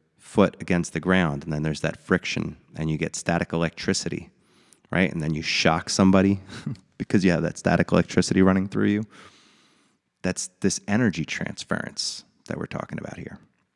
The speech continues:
So when you hold a pendulum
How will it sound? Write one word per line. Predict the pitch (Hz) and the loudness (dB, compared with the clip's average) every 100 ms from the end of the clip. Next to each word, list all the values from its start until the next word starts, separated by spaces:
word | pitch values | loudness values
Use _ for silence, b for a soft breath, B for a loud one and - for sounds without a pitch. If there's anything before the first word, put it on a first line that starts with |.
| _ _ _ _ _ _ _ _ _ _ _ _ - | _ _ _ _ _ _ _ _ _ _ _ _ -16
So | - 92 90 - b b b b b b b _ _ _ _ _ _ _ _ _ - | -4 -2 -2 -4 b b b b b b b _ _ _ _ _ _ _ _ _ 4
when | 92 | 6
you | 87 | 6
hold | 80 113 101 | 10 10 10
a | |
pendulum | - 113 107 90 85 85 104 | 6 4 4 2 0 -2 -4